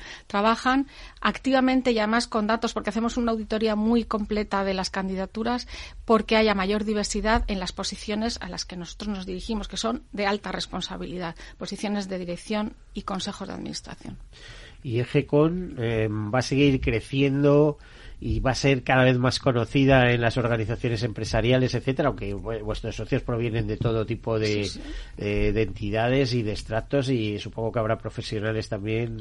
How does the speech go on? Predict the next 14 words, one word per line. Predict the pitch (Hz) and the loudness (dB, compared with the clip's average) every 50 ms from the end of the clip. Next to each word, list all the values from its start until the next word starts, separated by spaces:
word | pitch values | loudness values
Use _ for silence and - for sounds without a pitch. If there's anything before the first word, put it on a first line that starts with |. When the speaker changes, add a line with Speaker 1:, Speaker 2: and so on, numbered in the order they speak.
| 104 101 | -8 -8
Speaker 2:
eh, | 101 101 101 104 104 - 208 220 | -8 -8 -8 -8 -8 -6 -4 -4
Speaker 1:
De | 214 | -4
t-, | 202 - - - - | -6 -8 -10 -10 -10
sí, | - - 240 220 214 | -6 -4 -2 0 2
Speaker 2:
de | - - | 2 2
todo | - - - 107 | 4 2 2 2
Speaker 1:
som-, | 98 | 0
Speaker 2:
un | 90 | -2
poco, | - - - | -4 -4 -2
Speaker 1:
somos | - 240 233 233 240 | 0 0 2 4 4
Speaker 2:
¿no? | 240 | 4
Speaker 1:
multisectoriales. | 247 247 233 - 226 202 - 214 - - - 202 196 202 202 208 208 196 190 - - | 4 4 2 0 -4 -4 -6 -6 -8 -6 -6 -4 -2 0 0 0 0 0 -4 -4 -6
También | 190 190 202 208 214 220 | -4 -4 -2 -2 0 0
eso, | 220 214 - 240 233 240 | 0 0 0 0 -2 -2